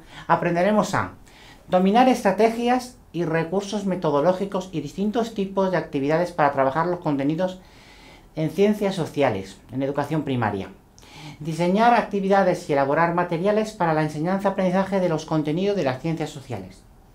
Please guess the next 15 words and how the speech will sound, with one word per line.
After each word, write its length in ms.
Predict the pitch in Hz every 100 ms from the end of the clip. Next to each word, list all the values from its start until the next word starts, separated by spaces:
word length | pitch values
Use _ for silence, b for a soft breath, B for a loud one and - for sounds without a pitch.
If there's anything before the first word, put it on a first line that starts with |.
| b b b b b
Tercero, 500 | 147 147 185 175 127
adquirir 560 | 143 - - 180 247 -
nociones 520 | 156 147 - 180 175 156
básicas 460 | 196 214 226 214
para 180 | - 156
la 80 | 151
evaluación 480 | 139 135 - 175 180
de 80 |
los 140 | 156 -
contenidos 400 | 147 147 185 208
sociales, 480 | 202 202 175 170 -
tanto 280 | 139 135
en 140 | 135 127
la 100 | 123
referencia, 760 | 127 131 147 208 202 113 107